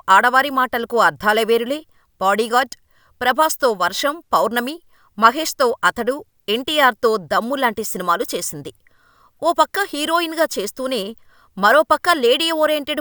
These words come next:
మూవీస్తోనూ దుమ్ము దులుపుతోంది. రీసెంట్గా వెబ్ సిరీస్లోకి ఎంట్రీ ఇచ్చిన త్రిష అక్కడ కూడా హిట్ సాధించింది. ఇండస్ట్రీలోకి కొత్తగా వస్తున్న యంగ్ జనరేషన్కి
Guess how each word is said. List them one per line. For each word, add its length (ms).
మూవీస్తోనూ 600
దుమ్ము 240
దులుపుతోంది. 580
రీసెంట్గా 640
వెబ్ 200
సిరీస్లోకి 640
ఎంట్రీ 300
ఇచ్చిన 320
త్రిష 220
అక్కడ 280
కూడా 280
హిట్ 300
సాధించింది. 580
ఇండస్ట్రీలోకి 760
కొత్తగా 460
వస్తున్న 340
యంగ్ 260
జనరేషన్కి 680